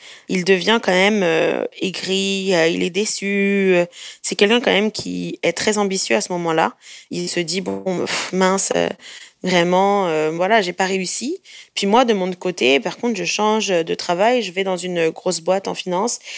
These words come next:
Et là, par contre, j'ai de plus en plus de boulot. Il me rejoint dans mes voyages d'affaires parfois. C'est souvent des petits voyages de quelques jours. Des fois, il vient me rejoindre le vendredi, puis on reste le week-end pour visiter la ville. Et puis, parfois, il peut pas venir parce qu'il se lance enfin, euh,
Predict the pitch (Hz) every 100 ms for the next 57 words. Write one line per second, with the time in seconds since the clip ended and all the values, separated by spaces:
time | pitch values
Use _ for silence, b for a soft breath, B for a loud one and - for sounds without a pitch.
0 | B B 175 175 220 - - 220 170 156
1 | - 247 214 196 202 175 165 170 220 240
2 | 247 240 B B 240 226 233 233 226 190
3 | 170 160 165 170 165 - 196 - - -
4 | - 170 403 - _ - 196 226 277 233
5 | - 226 - 214 196 175 180 190 - 190
6 | - 180 185 202 - b b b 165 170
7 | - 220 226 180 196 190 180 202 208 180
8 | 180 175 180 240 220 180 175 180 185 185
9 | 175 196 185 175 175 170 175 160 165 196
10 | 262 B B B B - 190 - 247 190
11 | - - 196 214 226 180 175 185 175 190
12 | 220 226 - 190 185 180 170 - 180 214
13 | 254 196 - 180 190 220 180 165